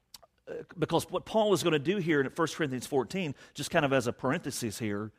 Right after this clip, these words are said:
he's gonna give instruction to the church in Corinth. And he has a little something to say to the church at Corinth as to how to handle prophets in the New Testament.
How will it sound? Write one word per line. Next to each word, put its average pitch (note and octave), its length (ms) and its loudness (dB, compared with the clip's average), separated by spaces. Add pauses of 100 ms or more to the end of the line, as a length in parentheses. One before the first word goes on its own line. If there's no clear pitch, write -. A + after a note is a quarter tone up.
(680)
he's F#3+ 240 2
gonna G3 160 6
give D#3+ 160 8
instruction F3+ 560 0
to D3 60 0
the - 100 0
church C#3 320 0
in C3+ 100 -6
Corinth. - 640 -8 (1200)
And E3 100 4
he E3+ 60 2
has G#3+ 240 6
a A3+ 40 2
little F#3+ 160 6
something G3+ 360 2
to C#3 80 2
say G3+ 240 -2
to D3+ 80 0
the B2+ 80 0
church - 300 -2
at A#2+ 120 -12
Corinth F#3 340 -2
as B2+ 140 0
to C3+ 80 -4
how D#3 140 0
to C#3 80 0
handle C3 300 -4
prophets - 560 -8
in A2+ 80 -6
the A2 80 -6
New A#2 120 -4
Testament. - 480 -14